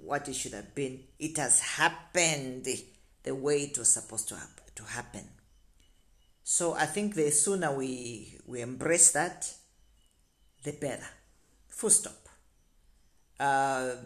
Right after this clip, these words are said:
there is no other way except for the way it has happened. Number two, the good thing about twenty twenty, it has, uh, reminded us all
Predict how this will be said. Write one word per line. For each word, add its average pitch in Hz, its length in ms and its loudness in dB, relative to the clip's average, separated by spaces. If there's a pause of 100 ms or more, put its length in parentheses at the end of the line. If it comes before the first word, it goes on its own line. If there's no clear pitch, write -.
(360)
there 143 220 -4
is 151 280 0
no 180 160 0
other 143 280 0
way 104 580 -6
except - 340 2
for 131 100 -8
the 110 100 -12
way 120 120 -6
it 127 80 -10
has - 200 -4
happened. - 580 -14 (480)
Number 156 280 -4 (100)
two, - 340 0 (1400)
the 180 140 0
good 226 480 0
thing 240 320 -4
about 156 580 6
twenty 175 480 0
twenty, 143 600 -4 (100)
it 190 240 -2
has, 156 580 0
uh, 175 220 2
reminded 185 1000 4
us - 360 8
all 110 340 -8